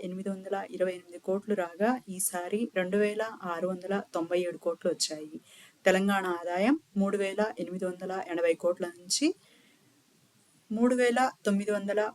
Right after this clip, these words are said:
పది కోట్లకు పెరిగింది. ప్రస్తుత ఆర్థిక సంవత్సరంలో నవంబర్ వరకు చూసుకుంటే, తెలంగాణ ఆదాయం నాలుగు శాతం, ఆంధ్రప్రదేశ్ ఆదాయం రెండు శాతం పెరిగాయి.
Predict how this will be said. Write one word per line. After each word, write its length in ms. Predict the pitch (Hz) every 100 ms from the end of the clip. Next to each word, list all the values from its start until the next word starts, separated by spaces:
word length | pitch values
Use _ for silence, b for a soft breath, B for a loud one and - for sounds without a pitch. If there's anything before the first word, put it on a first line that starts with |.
| -
పది 140 | 185
కోట్లకు 440 | - 190 190 196 254
పెరిగింది. 560 | 180 - 156 - 165 - -
ప్రస్తుత 280 | 196 202 190
ఆర్థిక 340 | 175 185 190
సంవత్సరంలో 720 | 185 175 - 185 180 214 330 -
నవంబర్ 380 | 202 226 269 277
వరకు 280 | 240 226 226
చూసుకుంటే, 680 | 208 190 - 196 196 240 240 -
తెలంగాణ 380 | 190 202 226 220
ఆదాయం 520 | 202 185 185 180 165 -
నాలుగు 300 | 175 160 180
శాతం, 420 | 196 202 190 247 262 -
ఆంధ్రప్రదేశ్ 560 | 190 196 208 226 220 -
ఆదాయం 400 | 175 170 170 170 -
రెండు 180 | 175 175
శాతం 400 | 190 185 185 233 - -
పెరిగాయి. 420 | 160 156 156 160